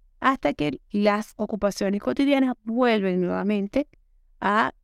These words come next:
repoblar ese espacio que dejó el trabajo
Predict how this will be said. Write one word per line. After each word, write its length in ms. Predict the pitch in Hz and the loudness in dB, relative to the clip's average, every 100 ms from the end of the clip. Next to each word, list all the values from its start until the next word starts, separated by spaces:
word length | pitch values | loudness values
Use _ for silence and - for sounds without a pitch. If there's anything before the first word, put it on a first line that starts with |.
| _ | _
repoblar 840 | 208 214 214 208 - 180 175 165 - | -12 -6 -2 -2 0 0 2 0 -2
ese 260 | 190 170 190 | -6 -6 -8
espacio 600 | - - 143 - - - _ _ _ _ | -6 -8 -8 -8 -12 -12 _ _ _ _
que 160 | 208 180 | -2 -2
dejó 360 | 170 165 156 - | -2 -4 -6 -6
el 440 | 196 202 196 220 - - | -2 0 0 -2 -6 -6
trabajo 580 | 180 160 147 131 - | -4 -2 -4 -8 -12